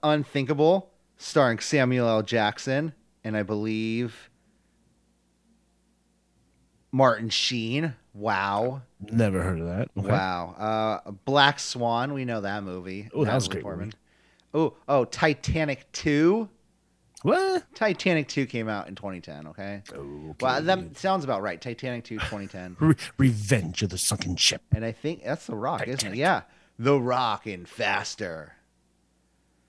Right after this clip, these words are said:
Speaker 1: Oh, Rock Faster. And a hun-
Speaker 2: Faster? Is
Speaker 1: and
Speaker 2: that a Fast and Furious movie?
Speaker 1: No. No.
Speaker 2: It's
Speaker 1: It, it
Speaker 2: just
Speaker 1: sounds
Speaker 2: a
Speaker 1: like it should be.
Speaker 2: generic straight to D V D.
Speaker 1: Okay, so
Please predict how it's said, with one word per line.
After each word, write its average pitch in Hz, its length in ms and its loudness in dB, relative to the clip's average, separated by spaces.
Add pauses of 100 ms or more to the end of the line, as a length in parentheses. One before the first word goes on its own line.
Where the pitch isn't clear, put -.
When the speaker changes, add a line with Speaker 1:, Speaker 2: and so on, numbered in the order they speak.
(500)
Speaker 1:
Oh, 110 60 -10
Rock 78 400 -12 (100)
Faster. - 640 -20 (300)
And 95 120 -8
a 101 40 -2
hun- 107 100 0
Speaker 2:
Faster? 147 240 -2
Is 117 60 -2
Speaker 1:
and 127 80 2
Speaker 2:
that 165 160 4
a 143 180 4
Fast - 720 -8
and 117 100 -6
Furious 131 480 0
movie? 240 360 2 (540)
Speaker 1:
No. 82 360 -16 (540)
No. - 180 -20
Speaker 2:
It's 104 100 -6
Speaker 1:
It, - 40 -2
it - 20 0
Speaker 2:
just 127 140 2
Speaker 1:
sounds 131 160 6
Speaker 2:
a - 20 6
Speaker 1:
like 110 100 0
it 98 80 -8
should 104 80 -6
be. 101 60 -4
Speaker 2:
generic 107 340 2 (800)
straight - 360 2
to 131 100 4
D 120 120 4
V 113 120 2
D. 120 280 6 (380)
Speaker 1:
Okay, 135 320 -2
so 156 640 6